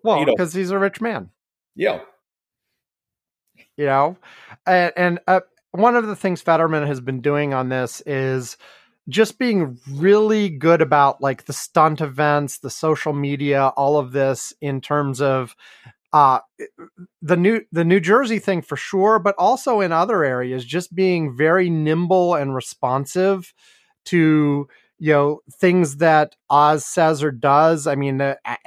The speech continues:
Speaker 1: there was at least one attack that Oz made on Fetterman that, uh, that Fetterman was immediately, uh, like, "Yes, absolutely, this is true, it's me," and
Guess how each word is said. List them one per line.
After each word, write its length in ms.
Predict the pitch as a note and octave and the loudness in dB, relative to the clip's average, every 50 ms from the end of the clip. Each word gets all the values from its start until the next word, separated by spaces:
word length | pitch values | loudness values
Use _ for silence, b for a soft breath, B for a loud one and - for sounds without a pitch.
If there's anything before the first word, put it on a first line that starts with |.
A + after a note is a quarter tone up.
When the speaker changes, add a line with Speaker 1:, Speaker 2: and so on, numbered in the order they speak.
| C3 A#2+ | -12 -10
Speaker 1:
there 100 | C#3 C#3+ | -6 -4
was 180 | D3+ C#3+ B2 C#3+ | -4 -4 -4 -4
at 80 | C#3 | -6
least 240 | D3+ D#3+ D#3+ - - D3 | -6 -6 -8 -8 -10 -6
one 280 | C#3 C#3+ D#3 E3+ F3 F3 | 0 2 2 2 2 0
attack 560 | D#3 - - - B2 C3 C#3 D#3 - - _ | -2 -4 -4 -2 0 2 2 0 -2 -4 _
that 160 | D#3+ C#3+ - _ C#3 | -4 -4 -4 _ 2
Oz 480 | C#3 C3+ C#3 C#3+ D3 D3 C3+ - - | 2 4 4 4 2 0 -2 -6 -6
made 320 | C#3+ C3+ C3+ C#3 D3 D3 D3 | -4 -4 -2 -2 0 0 0
on 180 | C3+ C3+ C3+ | -2 -2 -4
Fetterman 600 | - _ - C#3 C#3 C#3+ D3 D3 D3 D3 D3 C#3 | -6 _ -2 0 0 0 -2 -2 -2 -4 -4 -4
that, 160 | B2+ B2 A#2 - - | -6 -6 -6 -8 -10
uh, 60 | B2 - B B B B B B B _ | -10 -10 B B B B B B B _
that 200 | - D3+ C3+ - | -6 -6 -6 -2
Fetterman 420 | - D3+ D3 D3+ D3+ D3+ D3 C#3+ C#3 | -2 -2 -2 0 -2 -2 -4 -4 -4
was 140 | C#3 B2+ A#2+ | -4 -4 -6
immediately, 720 | C3+ C#3+ D3 D3+ D3+ D#3+ B2+ C#3+ D3 C#3 C3+ C#3 C#3 C#3+ | -6 -6 -4 -4 -4 -6 -6 -6 -8 -8 -8 -6 -4 -4
uh, 140 | C#3 C3+ A#2+ | -4 -4 -4
like, 180 | B2 C#3 C3+ - - | -6 -8 -8 -8 -10
"Yes, 640 | C#3+ C#3 C3+ D3 A3 C#4 C#4 B3 E3 - - - E3 | -10 -8 -2 2 2 4 4 2 0 -2 -4 -4 0
absolutely, 800 | D3+ F#3 G3+ F3+ - G#3+ F#3+ F#3 G3 A3 C4 B3+ G3 F3+ D#3+ C#3+ | 2 2 2 0 0 0 0 2 2 2 0 0 -4 -4 -4 -4
this 260 | B2 E3+ G3+ G3+ - | -2 -2 -2 -2 -2
is 240 | B3 C#4 C#4+ A3+ - | -2 -2 -2 -4 -6
true, 320 | - - - A3+ F#3+ F#3 | -10 -6 -2 0 0 0
it's 180 | F#3 E3+ - G3+ | 0 -2 -4 -4
me," 380 | G#3+ A3+ B3+ C4 B3+ A#3+ G#3+ | -4 -2 -2 -2 0 0 0
and 220 | G3 F3 D#3+ D3 | 0 0 -2 -6